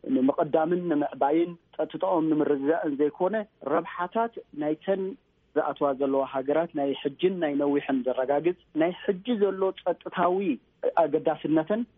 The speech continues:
ንምትግባር ዝጥቀማሉ ዘለዋ ምትእትታው ኮይኑ ይስማዓና ኣነ። ብፍላይ ሕጂ ንኣብነት ስዑድ ዓረብ፣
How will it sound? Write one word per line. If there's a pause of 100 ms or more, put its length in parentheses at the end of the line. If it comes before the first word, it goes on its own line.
(100)
ንምትግባር
ዝጥቀማሉ
ዘለዋ
ምትእትታው
ኮይኑ
ይስማዓና
ኣነ።
ብፍላይ
ሕጂ
ንኣብነት
ስዑድ
ዓረብ፣